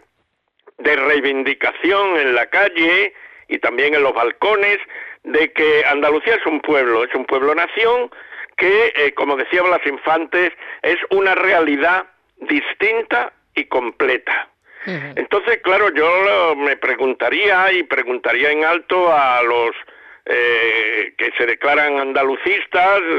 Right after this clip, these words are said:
Speaker 1: desde hace tiempo o recién llegados a esta u-, definición,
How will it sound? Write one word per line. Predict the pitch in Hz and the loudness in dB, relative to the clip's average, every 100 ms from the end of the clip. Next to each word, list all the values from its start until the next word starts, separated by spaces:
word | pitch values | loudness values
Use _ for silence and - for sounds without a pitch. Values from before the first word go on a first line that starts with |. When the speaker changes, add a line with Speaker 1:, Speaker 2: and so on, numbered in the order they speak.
| 123 | 0
Speaker 1:
desde | 123 113 | -2 0
hace | 131 147 | -2 -2
tiempo | 143 165 190 202 185 | -2 0 0 0 0
o | 180 160 139 | 2 2 2
recién | 135 143 139 151 147 139 | 2 0 0 0 0 0
llegados | 127 123 135 190 185 120 - - - - - | 0 0 2 0 -2 -4 -8 -18 -16 -14 -4
a | 120 | 0
esta | 123 131 - 135 131 123 117 | 0 0 0 2 4 4 2
u-, | 120 120 120 | 2 0 0
definición, | 117 117 135 151 165 202 202 220 | -2 -2 -2 -2 -2 0 2 0